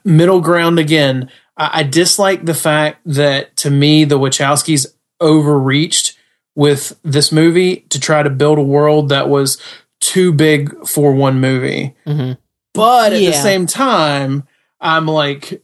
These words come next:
Speaker 1: "This was a cool world," and I'm, I was, I was glad to have visited it. Um, it just unfortunately gave us some things that, you know, I wish I could have,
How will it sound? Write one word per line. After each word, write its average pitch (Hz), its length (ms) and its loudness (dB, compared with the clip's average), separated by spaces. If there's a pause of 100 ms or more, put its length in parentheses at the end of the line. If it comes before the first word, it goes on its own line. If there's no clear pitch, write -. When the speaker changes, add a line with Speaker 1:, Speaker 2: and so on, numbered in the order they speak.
Speaker 1:
"This 220 280 -4
was 196 180 0
a 165 60 -2
cool 202 540 0
world," 143 640 0 (260)
and 160 140 -2
I'm, 151 280 -2
I 156 180 2
was, 151 540 0
I 147 140 0
was 147 220 0
glad 165 480 0
to 165 140 0
have 139 240 0
visited 143 500 0
it. - 260 -6 (380)
Um, 131 560 -2 (320)
it 151 200 -2
just 165 260 0
unfortunately 165 720 0
gave 143 280 0
us 139 340 -2
some 143 260 -2
things 143 480 0
that, 135 220 -2 (360)
you 175 140 0
know, 139 80 0
I 147 180 0
wish 151 260 2
I 147 100 0
could 151 200 -2
have, 139 320 0